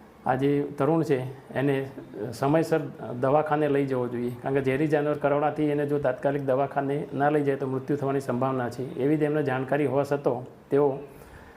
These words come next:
ઝેર ઉતારવા માટે ભાતીજી મહારાજના મંદિરે લઈ ગયેલા હતા.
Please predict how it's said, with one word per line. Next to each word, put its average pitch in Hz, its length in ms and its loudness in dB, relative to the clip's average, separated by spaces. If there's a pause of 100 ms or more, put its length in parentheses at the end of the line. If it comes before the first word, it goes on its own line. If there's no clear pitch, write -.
(360)
ઝેર 151 180 4
ઉતારવા 147 320 2
માટે 147 400 -2 (160)
ભાતીજી 143 320 0
મહારાજના 139 400 2
મંદિરે 139 480 0 (440)
લઈ 135 200 2
ગયેલા 143 240 2
હતા. 143 240 -4